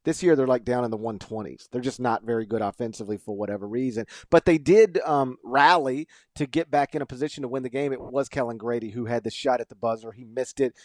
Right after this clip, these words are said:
Pretty good look, all things considered. If you get a chance to go back and watch that, check the inbounds pass that was thrown to get the shot for Kellen Grady. Little buddy at Davidson threw, like, a ninety-eight mile an hour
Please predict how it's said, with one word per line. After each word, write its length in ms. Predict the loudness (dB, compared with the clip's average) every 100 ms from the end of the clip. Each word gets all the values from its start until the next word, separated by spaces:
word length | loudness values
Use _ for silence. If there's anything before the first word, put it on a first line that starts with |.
| _
Pretty 280 | 0 0 0
good 320 | 2 4 4
look, 320 | 4 4 2 0
all 140 | 0
things 260 | 0 -4 -6
considered. 500 | -12 -2 2 2 -2 -4 -4
If 140 | -2
you 100 | -2
get 180 | -2 -2
a 40 |
chance 220 | 0 0 2
to 80 |
go 120 | 2 4
back 200 | 4 2
and 100 | 0
watch 280 | 0 0
that, 220 | -4 -4 -6 _ _ _ _ _ _ _ _ _ _ _ _ -10
check 340 | 2 4 4
the 140 | 0 2
inbounds 520 | 2 2 0 0 -6
pass 460 | -8 -8 -16 -20 _ _ _ 0
that 200 | 2 2
was 180 | -2 -8
thrown 560 | -6 2 4 4 0 -4
to 100 | -6
get 280 | -2 -2 -2
the 100 | -6
shot 460 | 0 2 2 0 _
for 160 | -6
Kellen 320 | 0 2 2 0
Grady. 380 | -2 -2 -6 _ _ _ _ _
Little 240 | 0 0 4
buddy 300 | 4 4 2
at 80 | 0
Davidson 480 | 0 -2 -4 -6 -4
threw, 180 | 0
like, 160 | 2 4
a 80 | 2
ninety-eight 580 | 0 -2 -4 -4 -6 -4
mile 160 | -2
an 60 | -2
hour 160 | -2